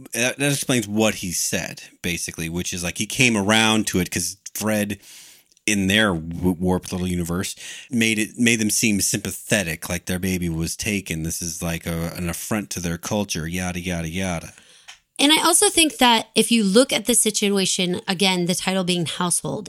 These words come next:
Speaker 2: and Fred being the commander, being, needing to be in control of everything in his household,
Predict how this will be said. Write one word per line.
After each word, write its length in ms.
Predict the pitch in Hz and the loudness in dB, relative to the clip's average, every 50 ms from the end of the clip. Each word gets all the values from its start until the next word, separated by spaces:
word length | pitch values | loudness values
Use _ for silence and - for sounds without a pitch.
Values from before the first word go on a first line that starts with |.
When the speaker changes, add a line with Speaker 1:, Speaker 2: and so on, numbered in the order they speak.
| - | -6
Speaker 2:
and 400 | - 190 185 180 185 180 180 - | -4 -2 0 0 0 0 -2 -4
Fred 300 | - - - 196 185 180 | -6 -4 -2 0 0 0
being 200 | 170 190 185 190 | 0 0 0 0
the 60 | 185 175 | 0 -2
commander, 560 | - - 190 196 202 202 190 180 165 160 175 | -2 -2 0 2 2 2 2 0 -2 -4 -4
being, 380 | 180 170 175 180 170 165 165 | -2 0 0 0 2 2 2
needing 240 | 165 175 175 180 180 | 2 2 2 0 0
to 80 | 170 185 | 0 0
be 140 | 165 180 175 | -2 -2 -2
in 60 | 165 | -4
control 600 | - - 170 - - - - 247 254 226 208 - | -4 -4 -6 -4 -4 0 2 2 4 4 2 0
of 140 | - 175 170 | -2 -4 -4
everything 340 | 190 175 185 170 - 180 | -4 -2 -4 -2 -2 0
in 80 | 180 170 | 0 0
his 160 | 190 180 - | 0 -2 -2
household, 480 | - - 170 160 - - - - - | -4 -4 -4 -4 -4 -6 -6 -8 -10